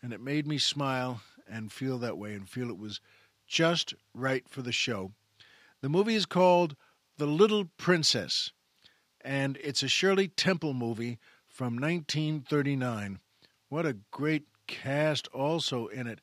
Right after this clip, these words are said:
Arthur Treacher, Beryl Mercer, Cesar Romero. I, there's so many folks in this. And by the way, if you're thinking of rolling your eyes a little when someone says Shirley Temple,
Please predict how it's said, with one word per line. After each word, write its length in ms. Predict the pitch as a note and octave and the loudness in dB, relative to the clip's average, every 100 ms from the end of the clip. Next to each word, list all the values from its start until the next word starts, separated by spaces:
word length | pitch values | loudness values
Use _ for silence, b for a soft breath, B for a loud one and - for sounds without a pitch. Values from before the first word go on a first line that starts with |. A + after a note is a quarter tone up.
| b b b b b | b b b b b
Arthur 280 | C3 C#3+ B2+ | -8 -8 -8
Treacher, 560 | - - E3 - E3 C3 | -8 -2 -2 0 -2 0
Beryl 340 | D3 C#3 A#2+ | 0 0 -2
Mercer, 680 | A#2+ C#3+ D#3 - E3 E3 - b b b b | -2 -2 0 -2 -2 -4 -8 b b b b
Cesar 680 | - - C#3+ C#3+ C3+ D3 C#3+ | -8 -6 -2 -2 0 0 0
Romero. 840 | C3 A2+ A#2+ D3 E3 E3+ E3+ D#3+ | 0 -4 0 2 4 4 4 2
I, 180 | B2+ C#3+ | -2 -6
there's 260 | D3 D3 B2 | -6 -4 -2
so 300 | - G3 G3+ | 0 0 0
many 580 | E3 E3 F#3+ F#3+ E3 - | -2 0 2 2 0 -6
folks 520 | F3 - D#3+ D3+ - - _ | -14 -2 0 0 -2 -4 _
in 240 | E3+ F3+ | -2 0
this. 280 | C3 A2 A2 b b b b b b _ | -2 -4 -6 b b b b b b _
And 240 | D#3 E3 D#3 | -2 -2 6
by 220 | F#3+ A3 | 8 8
the 100 | G#3+ | 6
way, 340 | G3 E3+ C3 A2 - _ _ _ _ _ | 6 6 4 -2 -12 _ _ _ _ _
if 420 | F3+ F#3 D#3+ - - | 4 6 4 -4 -18
you're 440 | - E3 E3+ D#3 - _ _ _ _ - | -2 4 4 4 -4 _ _ _ _ 2
thinking 420 | A#3 A3+ G#3 F#3 | 4 4 2 4
of 200 | E3+ C#3+ | 2 4
rolling 340 | F3+ F#3+ F#3 | 4 6 4
your 160 | E3+ E3 | 4 6
eyes 280 | F3 F3+ D3+ | 6 6 4
a 60 | |
little 240 | C#3 B2+ B2 | 0 0 0
when 200 | B2+ B2 | -2 -2
someone 280 | D3 D3 | -2 -2
says 260 | C3+ D3 C3+ | -2 0 0
Shirley 340 | - D#3 D3 | 0 0 -2
Temple, 460 | B2 D3+ C#3+ B2 | -2 -2 -2 -4